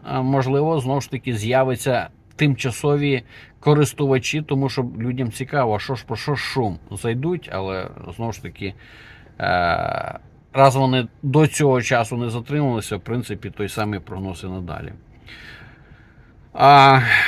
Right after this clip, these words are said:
Велика так само подія. Сьогодні Верховний суд Сполучених Штатів Америки розглядає питання про абортні пігулки. І після того, як два роки тому було заборонено офіційно на федеральному рівні, е, аборти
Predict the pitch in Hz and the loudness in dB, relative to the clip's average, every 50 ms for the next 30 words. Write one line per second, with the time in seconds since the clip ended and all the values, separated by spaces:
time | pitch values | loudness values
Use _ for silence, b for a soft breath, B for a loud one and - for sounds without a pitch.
0 | B B B B B B B B B 127 131 160 170 175 180 180 - - 135 - | B B B B B B B B B 2 4 4 6 6 6 4 4 2 2 2
1 | - 131 - - 156 139 135 131 123 - - 127 131 135 156 165 151 - - 131 | 0 -2 0 2 4 4 4 4 2 0 0 0 2 2 2 2 0 0 0 2
2 | 127 139 135 131 127 120 127 127 123 - 135 127 123 123 120 113 - - 123 110 | 2 2 2 2 0 0 0 -2 -2 -2 -2 0 0 0 -2 -2 -2 -4 -4 -4
3 | - - 123 123 117 - - 113 113 104 - - 123 113 107 104 120 107 107 113 | -4 -6 -6 -4 -4 0 0 0 0 0 -2 -2 -2 -2 0 0 -2 0 0 0
4 | 123 147 151 151 135 - 123 110 107 98 - 104 107 107 101 113 113 117 123 123 | 0 0 0 -2 -2 -4 -2 -2 -2 -4 -4 -4 -4 -2 0 0 2 2 2 0
5 | 113 110 - 110 101 - - 113 117 123 123 120 117 101 - - 107 107 107 107 | -2 -2 -4 -8 -6 -2 -2 0 0 0 0 -2 -2 -4 -6 -4 -2 0 0 0
6 | 107 101 85 - - - - _ _ - - - - - _ - - - - - | 0 -2 -4 -10 -18 -20 -20 _ _ -20 -20 -20 -20 -20 _ -20 -20 -20 -20 -20
7 | - - - - - - - 104 107 95 101 120 131 131 113 - 127 120 113 - | -20 -20 -20 -20 -10 -6 -4 -4 -4 -2 0 2 2 2 2 0 -2 -4 -4 -4
8 | - 120 107 104 123 123 123 113 - - 95 - 110 101 - - 107 - 113 104 | -4 -2 -2 -2 -2 -2 -2 -4 -6 -10 -12 -12 -12 -12 -10 -12 -8 -6 -6 -4
9 | - - 117 120 113 110 107 107 113 120 123 123 113 - 117 104 - - 113 117 | -2 0 0 2 0 0 0 0 0 0 0 0 -2 -4 -6 -4 -2 -2 -2 0
10 | 113 120 127 127 120 - - 104 101 98 101 104 110 110 101 110 104 98 104 104 | 0 0 0 0 0 -2 -6 -8 -8 -6 -4 -2 -2 -2 -2 -2 -2 -2 -2 -2
11 | 113 110 110 104 101 98 95 - - 98 - - 113 104 101 95 95 95 92 - | 0 -2 -2 -4 -4 -6 -8 -8 -10 -10 -8 -8 -6 -6 -6 -6 -6 -6 -6 -6
12 | 101 98 92 101 101 104 101 98 98 98 95 98 101 104 104 98 98 98 98 98 | -8 -6 -4 -4 -2 -2 -2 -2 -4 -4 -4 -4 -4 -4 -6 -6 -6 -6 -6 -8
13 | 92 - - - - 90 87 85 85 85 - - 101 98 95 104 107 123 135 - | -8 -10 -12 -12 -10 -10 -8 -8 -8 -10 -8 -8 -8 -6 -2 0 0 0 0 -4
14 | - 180 175 | -6 -8 -8